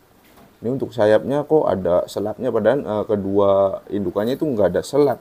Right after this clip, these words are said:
Nah, ini juga sama tuh, kanan kiri.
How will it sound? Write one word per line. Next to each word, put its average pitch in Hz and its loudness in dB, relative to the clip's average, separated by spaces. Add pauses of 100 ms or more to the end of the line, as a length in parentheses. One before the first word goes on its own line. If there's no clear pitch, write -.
(880)
Nah, 95 2
ini 107 0
juga 117 -2
sama 107 0
tuh, 92 -4
kanan 98 -4
kiri. 98 0